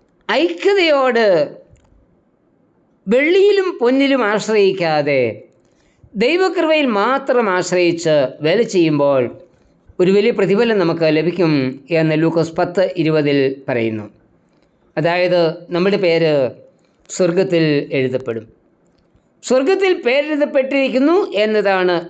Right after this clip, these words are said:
ഏറ്റവും വലിയ സന്തോഷം. ഈ ലോകത്തിലുണ്ടാകുന്ന കഷ്ടതകളും വേദനകളും നമ്മുടെ സന്തോഷത്തെ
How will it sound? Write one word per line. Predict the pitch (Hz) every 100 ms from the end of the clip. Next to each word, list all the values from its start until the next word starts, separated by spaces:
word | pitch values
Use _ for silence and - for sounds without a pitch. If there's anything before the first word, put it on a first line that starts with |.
| 196
ഏറ്റവും | 302 - - 330 302
വലിയ | 254 220
സന്തോഷം. | 190 175 151 - 113 - _ - _ _ _ - _ _ _ _ -
ഈ | 175
ലോകത്തിലുണ്ടാകുന്ന | 208 208 208 214 190 185 185 185 180
കഷ്ടതകളും | 175 175 - 226 190 185 180 156 135 - - _ _ _ _ -
വേദനകളും | 180 214 233 247 233 233 220 190 151 151 -
നമ്മുടെ | 196 233
സന്തോഷത്തെ | - 214 214 247 233 220 220 175